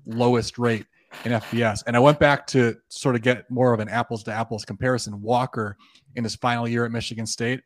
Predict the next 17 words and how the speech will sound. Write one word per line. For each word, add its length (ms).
he 80
had 60
the 80
exact 440
same 600
rate 280
as 120
he 60
did 140
as 120
a 40
rookie, 340
fifty-one 680
percent 340
of 60
those 160
carries 400